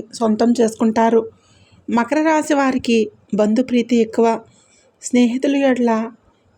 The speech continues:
అవ్యజమైన ప్రేమ పెంచుకోవడం వీరి స్వభావం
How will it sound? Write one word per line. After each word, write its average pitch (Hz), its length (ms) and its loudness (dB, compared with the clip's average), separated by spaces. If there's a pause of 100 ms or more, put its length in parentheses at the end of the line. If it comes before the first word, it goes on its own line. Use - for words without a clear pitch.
(1200)
అవ్యజమైన 285 800 2 (380)
ప్రేమ 233 320 0
పెంచుకోవడం 233 640 0 (220)
వీరి 233 300 0
స్వభావం 226 560 0